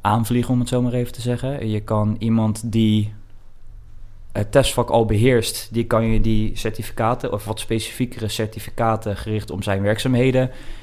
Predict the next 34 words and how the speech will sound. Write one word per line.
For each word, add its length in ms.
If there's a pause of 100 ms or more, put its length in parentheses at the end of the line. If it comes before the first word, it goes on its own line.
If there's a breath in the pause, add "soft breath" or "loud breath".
(360 loud breath)
eh, 360
laten 440
uitvoeren 500
of 80
laten 260
halen. 440 (520 loud breath)
Maar 460 (260)
wat 220
ook 140
zeker 320
een 140
optie 340
is, 400
is 320
er 120
zijn 180
nu 100
al 100
een 80
heleboel 340
cloud 280
engineers, 720 (300)
eh, 100 (260)
die 420 (340)
wellicht 680 (120)
wel 260
iets 200
meer 280
willen 200
dan 180
alleen 160
maar 100
cloud 240
engineering. 520